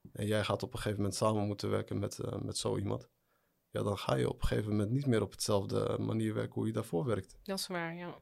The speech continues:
Speaker 1: Dus, dus het is alleen maar positief.
Speaker 2: Ja, ja.
Speaker 1: En d-, dit is echt het grotere plaatje. En dan pas kunnen we zeggen van, oké, we hebben problemen op vele vlaktes. We hebben problemen op het gebied van gezondheid.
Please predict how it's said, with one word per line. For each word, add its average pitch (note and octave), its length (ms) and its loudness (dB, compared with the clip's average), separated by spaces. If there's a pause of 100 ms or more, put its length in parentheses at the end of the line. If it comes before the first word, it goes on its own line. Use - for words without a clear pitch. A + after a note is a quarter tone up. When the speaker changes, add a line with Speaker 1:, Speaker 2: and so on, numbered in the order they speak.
(160)
Speaker 1:
Dus, G#2 240 -4 (100)
dus A#2 160 -4
het - 180 -10
is C#3 220 2
alleen C3+ 240 6
maar B2+ 140 6
positief. A#2+ 580 2 (420)
Speaker 2:
Ja, G3+ 300 2
ja. F3+ 140 2
Speaker 1:
En A2+ 140 4
d-, C3 220 -8
dit C#3 100 2
is D#3 140 2
echt B2 180 0
het A#2 140 -2
grotere A2+ 440 2
plaatje. - 360 0
En A2 160 0
dan F3 260 4
pas B2 200 0
kunnen A2+ 240 2
we G2+ 60 -2
zeggen B2 260 0
van, A2+ 160 0
oké, A#2+ 360 -2 (460)
we A2 100 0
hebben A#2+ 280 2
problemen A2 460 4
op - 140 -6
vele C3 220 2
vlaktes. - 440 -4
We A2+ 60 -4
hebben G2+ 180 -2
problemen G#2+ 440 0
op A#2+ 100 -8
het - 100 -14
gebied A2 340 -4
van G#2+ 140 -2
gezondheid. C3 600 0